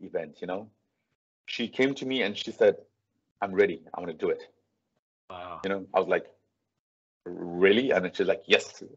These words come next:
Speaker 1: le-, let's do it." So she sat there and then she donated her blood. And of course, I could see that she was slightly anxious and worried and so on. But then after the donation, she was like, "Ah, I'm gonna do it over and over again. This is, this is really nice.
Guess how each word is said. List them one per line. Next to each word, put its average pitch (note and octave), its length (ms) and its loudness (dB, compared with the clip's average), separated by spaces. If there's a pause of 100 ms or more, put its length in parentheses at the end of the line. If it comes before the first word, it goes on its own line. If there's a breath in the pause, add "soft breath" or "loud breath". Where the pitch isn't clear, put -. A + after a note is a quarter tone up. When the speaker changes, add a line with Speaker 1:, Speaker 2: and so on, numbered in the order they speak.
(120)
Speaker 1:
le-, G#2 140 6
let's G2+ 260 0
do C#3 140 6
it." - 160 -2 (360 loud breath)
So - 80 4
she - 240 -4
sat E2+ 320 2
there F2+ 260 -6 (380)
and A#2+ 120 -6
then B2 120 -6
she B2 160 -8
donated A2+ 380 -2
her G#2+ 100 -4
blood. A#2+ 320 0
And G2+ 100 -8
of - 160 -8
course, D#3+ 160 0
I - 60 -4
could - 160 -14
see - 200 -10
that G2+ 160 0 (140)
she - 140 -12
was G2+ 100 -6
slightly G2 420 -6 (680 soft breath)
anxious G#2+ 480 -2
and E2+ 160 -12
worried A#2 320 2
and F2 120 -10
so A2 120 0
on. F#2+ 100 -2
But A#2+ 100 0
then D3+ 140 2
after B2 260 -6
the B2 80 -2
donation, A#2+ 420 -8
she A#2+ 120 -12
was A2+ 100 -4
like, A2 160 2
"Ah, C#4 220 -4
I'm C#3 100 -4
gonna D3+ 140 2
do C3+ 120 -6
it C3+ 100 -2
over A#2+ 180 2
and A2 100 -2
over G#2+ 140 -4
again. A2 280 -4
This A#2 120 -6
is, B2+ 140 -12
this - 220 -6
is - 100 -16
really G#2 180 6
nice. G#2 400 0